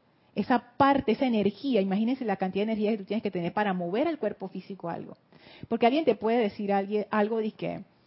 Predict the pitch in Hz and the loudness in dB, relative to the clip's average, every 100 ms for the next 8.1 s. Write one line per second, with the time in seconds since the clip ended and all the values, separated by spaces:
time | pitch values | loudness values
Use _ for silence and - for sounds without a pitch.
0 | - - - - _ - 311 330 320 269 | -20 -20 -20 -20 _ 2 4 6 4 2
1 | 220 - 226 226 226 262 302 214 233 233 | 0 0 -2 -2 -2 0 0 -2 -2 -4
2 | 285 208 185 202 185 185 196 185 _ - | -2 -2 0 2 2 -2 -8 -14 _ -14
3 | 190 220 226 233 226 220 220 185 175 185 | -8 -4 -2 0 0 4 4 2 -2 -4
4 | 190 185 202 254 196 185 185 180 190 - | 2 2 2 0 -2 -6 -6 -6 -8 -16
5 | - - 160 - - - - 180 180 175 | -20 -20 -20 -20 -20 -16 -12 -10 -10 -10
6 | 170 175 175 160 - 196 _ _ 294 339 | -12 -12 -12 -10 -12 -14 _ _ 0 2
7 | 311 285 302 302 302 285 247 254 254 277 | 0 -2 -2 -2 -2 -4 -6 -6 -10 -10